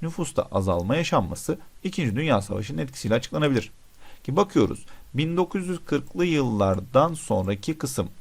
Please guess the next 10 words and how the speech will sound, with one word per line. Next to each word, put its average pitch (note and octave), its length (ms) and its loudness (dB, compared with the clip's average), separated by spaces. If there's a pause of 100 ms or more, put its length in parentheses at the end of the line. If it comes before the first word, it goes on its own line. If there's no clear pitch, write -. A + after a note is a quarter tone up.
(100)
Londra'da C#3 540 2
bir D3+ 220 -2 (320)
azalma D#3 560 6 (140)
gördük. G2 580 0 (300)
Yine F#3+ 320 4 (180)
kırklı C#3 340 0
yıllardan D#3 540 4
sonra D#3 420 0 (320)
o C3+ 200 2
dönemde C3+ 540 4